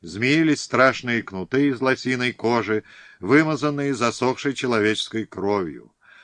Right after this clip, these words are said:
На полу стояли железные жаровни и валялись полосы железа,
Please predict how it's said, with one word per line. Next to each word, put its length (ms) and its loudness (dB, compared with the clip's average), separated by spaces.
На 180 -4
полу 300 2
стояли 500 2
железные 600 0
жаровни 640 -2
и 180 -4
валялись 540 0
полосы 500 -2
железа, 540 0